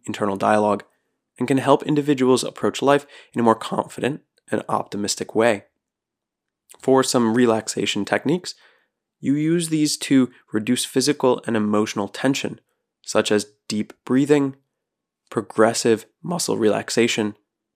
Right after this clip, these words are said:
and guided imagery. Deep breathing engages the parasympathetic nervous system and is scientifically proven to reduce tension. Progressive muscle relaxation, the tensing and relaxing of various body parts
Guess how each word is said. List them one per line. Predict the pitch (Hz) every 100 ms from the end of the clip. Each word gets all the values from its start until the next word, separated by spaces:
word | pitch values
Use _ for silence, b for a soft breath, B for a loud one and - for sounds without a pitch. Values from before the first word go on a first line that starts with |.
| _
and | 120 127
guided | 117 135 127 110
imagery. | - 113 104 - - _ _ _ _ _ _ _ _ _ _ _ _ _
Deep | - 151
breathing | 120 131 139 131 B B
engages | - 113 110 120 127 123 117
the | -
parasympathetic | - - 120 - 123 123 - 101 -
nervous | 107 117 127
system | - 101 - 101 - _
and | 113
is | 110
scientifically | - 120 160 170 175 175 165
proven | 143 - 127 117 113 b b
to | -
reduce | 120 113 104 104 -
tension. | - 135 135 110 113 _ _ _ _ _ _ _ _ _
Progressive | - 117 107 120 - 117
muscle | 110 110 - 107
relaxation, | 113 104 104 - 123 135 107 101 _ _ _ _ -
the |
tensing | 110 - 147 151 143
and | 117
relaxing | 107 113 127 - 113
of | 104
various | 98 104 107 104
body | 127 135
parts | 135 110 110